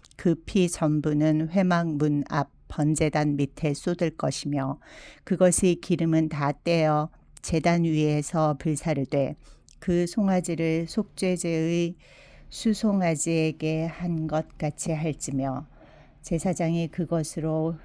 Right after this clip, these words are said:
회중을 위하여 속죄한즉 그들이 사함을 받으리라. 그는 그 수송아지를 진영 밖으로 가져다가 첫 번 수송아지를 사름같이 불사를지니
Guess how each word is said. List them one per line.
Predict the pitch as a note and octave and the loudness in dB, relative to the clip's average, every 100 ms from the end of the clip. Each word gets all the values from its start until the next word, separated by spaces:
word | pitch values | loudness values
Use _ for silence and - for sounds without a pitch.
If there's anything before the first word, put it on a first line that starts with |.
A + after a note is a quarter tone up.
| - | -4
회중을 | G3+ F#3 F#3 F3 E3+ D#3+ | -4 -2 -4 -2 -2 -2
위하여 | D#3 D3+ D3+ D#3+ E3 | -2 0 0 2 0
속죄한즉 | D#3+ - - - F3 E3+ D3 C#3+ C#3+ - C#3 C3 - - - | -2 -10 -14 -4 -2 0 -2 -4 -4 -6 -8 -8 -14 -20 -14
그들이 | - D#3+ D3+ D#3 E3 E3 | -8 -4 -2 0 -2 -4
사함을 | - F#3 E3+ F#3 D#3+ E3 | -8 -8 -4 -2 -2 -4
받으리라. | E3 D3 C3 D3 A#2+ C#3 D#3 - - - - - - - - - - - - | -4 -4 -4 -6 -6 -10 -12 -18 -20 -20 -20 -20 -20 -20 -20 -20 -20 -20 -10
그는 | G3 F#3+ F#3 F#3+ G3+ G#3+ A3+ - - - - - - | -2 0 2 2 0 -2 -10 -20 -20 -20 -20 -20 -16
그 | - G3+ F#3 | 0 4 4
수송아지를 | F#3 A#3 A3+ G#3+ F3+ D#3 D3+ D#3 D#3 | 2 -2 2 2 2 0 -2 0 0
진영 | - E3 E3 D#3+ | 0 0 2 0
밖으로 | D#3 D#3 - D#3 D#3 D3+ | -2 -6 -4 -2 0 -2
가져다가 | - D#3 D3 C#3 C#3 C#3 C3+ | -4 -4 -2 -4 -4 -4 -4
첫 | C#3 - G#3 - - | -6 -8 -8 -10 -6
번 | - F3+ F#3 F#3+ F#3+ | 0 0 2 -2 -4
수송아지를 | - F#3+ G3 F3 E3 D#3+ D3+ D#3 D#3 | -6 -2 -2 0 -2 -2 -2 0 0
사름같이 | - G3 F#3+ F3 D#3 D3 - - E3 | 0 0 0 -2 -2 -4 -4 -4 -4
불사를지니 | - D#3 D3 E3+ D3+ C#3+ - A#2+ B2+ C3 C#3 | -2 -4 -2 -4 -2 -4 -6 -8 -6 -8 -10